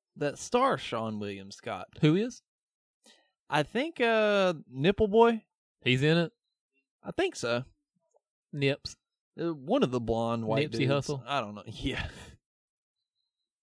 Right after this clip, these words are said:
Speaker 1: Have you seen Goon?
Speaker 2: I can't, it's
Speaker 1: Hockey
Speaker 2: been like a,
Speaker 1: movie?
Speaker 2: yeah, I hear the first one. I need to watch
Speaker 1: It's
Speaker 2: it.
Speaker 1: really
Speaker 2: I
Speaker 1: good.
Speaker 2: know.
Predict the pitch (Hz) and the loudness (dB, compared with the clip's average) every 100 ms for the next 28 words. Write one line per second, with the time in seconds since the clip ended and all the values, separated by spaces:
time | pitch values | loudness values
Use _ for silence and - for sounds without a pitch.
0 | _ _ _ _ _ - 151 180 220 123 | _ _ _ _ _ -6 -4 0 -2 0
1 | 123 151 190 _ _ _ _ _ _ _ | 0 -2 -6 _ _ _ _ _ _ _
2 | _ - - 285 190 - 175 143 214 165 | _ -20 -14 -4 -4 0 4 4 4 0
3 | 165 175 156 160 151 180 143 135 123 135 | -2 2 6 6 6 4 2 2 0 -2
4 | 123 127 101 95 95 98 123 113 110 113 | -2 -2 -4 -6 -6 -2 2 2 2 2
5 | 104 | 2